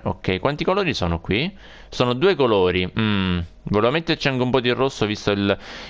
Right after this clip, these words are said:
i nostri motori Ferrari, però così non è brutta. Potremmo farla gialla e blu, carina. Questi sono tre colori.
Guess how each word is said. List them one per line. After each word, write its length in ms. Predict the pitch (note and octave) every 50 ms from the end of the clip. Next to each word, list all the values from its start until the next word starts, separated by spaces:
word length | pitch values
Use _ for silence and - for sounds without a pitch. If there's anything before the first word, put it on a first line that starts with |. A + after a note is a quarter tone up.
| -
i 80 | - G#2+
nostri 280 | A2+ B2+ C#3+ - - A#2+
motori 320 | A2+ A2 G2+ B2+ B2 A#2
Ferrari, 360 | - A2+ A2 A2 G#2+ G#2+ -
però 160 | - - G#4+
così 220 | G4 - A2+ A2 D#3
non 120 | C#3 A#2 A2+
è 100 | A2 G2+
brutta. 360 | E2+ D#2+ F#2 F2 - - F#2+
Potremmo 260 | G2 A2+ C3 D3+ D3
farla 300 | C#3+ E3+ E3 - C#3 A#2+
gialla 320 | G#2+ - D3 D#3 D3 C3
e 60 | C3 A#2
blu, 240 | E2+ F#2 F2 E2+
carina. 440 | - - D2+ C#2+ E2+ D#2+ D#2+ D#2+ E2+ - - - - - - - - -
Questi 180 | - F3 F#3 D#3
sono 180 | C#3 B2+ A#2
tre 240 | - - D3+ E3+ E3
colori. 920 | - - A#2+ A#2+ A2 G#2+ G2+ F#2 F#2 F#2 F#2 F2+ F#2 F#2 F2+ F2 - -